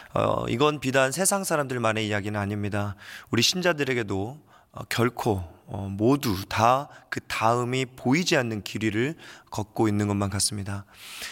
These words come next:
어, 우리 인생을 보면 매일 아침마다 새로운 슬픔에 잠기기도 하고, 갑작스러운 상황, 감당해야 할 크고 작은 도전들이 우리 인생에, 나의 하루에 밀어닥칩니다.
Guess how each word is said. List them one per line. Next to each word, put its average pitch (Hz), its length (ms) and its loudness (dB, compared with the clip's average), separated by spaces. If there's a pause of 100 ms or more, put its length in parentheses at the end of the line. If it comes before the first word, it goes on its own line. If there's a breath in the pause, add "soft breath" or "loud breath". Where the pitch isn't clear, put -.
(200 loud breath)
어, - 100 0
우리 139 280 4
인생을 165 340 4
보면 117 600 0
매일 120 260 4
아침마다 143 420 0
새로운 185 320 2
슬픔에 156 380 -2
잠기기도 107 560 0
하고, 101 500 -4
갑작스러운 - 600 -2
상황, 139 540 0
감당해야 127 640 2
할 147 260 -2 (200 loud breath)
크고 - 260 2
작은 151 240 4
도전들이 117 720 0 (280 loud breath)
우리 120 200 2
인생에, 127 540 0
나의 113 260 4
하루에 135 520 -2
밀어닥칩니다. 104 920 -4